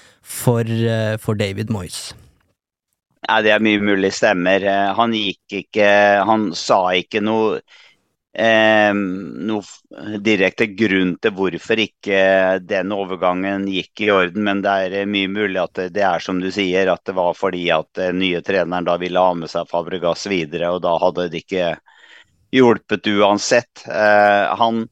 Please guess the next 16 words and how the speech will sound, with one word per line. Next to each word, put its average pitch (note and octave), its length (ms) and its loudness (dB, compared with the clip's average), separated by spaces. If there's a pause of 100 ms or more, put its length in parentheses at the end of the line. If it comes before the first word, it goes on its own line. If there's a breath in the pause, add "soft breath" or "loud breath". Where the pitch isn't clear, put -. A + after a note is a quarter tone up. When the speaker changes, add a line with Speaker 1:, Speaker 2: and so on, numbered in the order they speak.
(280 soft breath)
Speaker 2:
sa G#2+ 360 0
jo, A2+ 260 0
han C3 160 0
nevnte C3+ 380 -2
også C#3 420 0
Leighton B2+ 400 -4
Baines G2 460 -2
forresten. A#2+ 560 -4 (880)
Eh, A#2+ 140 -2
Baines, A#2+ 600 2
eh, A#2 540 4 (540)
Bale A#2+ 420 4
og B2+ 60 2
Fabregas A#2+ 560 0
var B2 160 -2
de A#2 260 -4